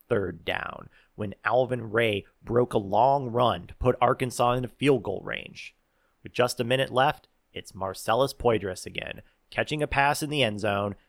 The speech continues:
and then he's immediately swarmed by Arkansas fans. Arkansas takes the lead, twenty-eight twenty-one, and that's your ball game.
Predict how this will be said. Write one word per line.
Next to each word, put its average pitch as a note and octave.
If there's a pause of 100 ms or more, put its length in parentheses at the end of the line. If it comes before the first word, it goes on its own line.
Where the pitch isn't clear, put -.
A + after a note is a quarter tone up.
(140)
and G2+
then G2+ (220)
he's G#2
immediately A#2
swarmed A2
by A2
Arkansas G2+ (120)
fans. - (460)
Arkansas C3+
takes A#2+
the B2+
lead, F#2 (200)
twenty-eight G2
twenty-one, G2 (320)
and F#2+
that's D#2+
your A2+
ball F#2
game. -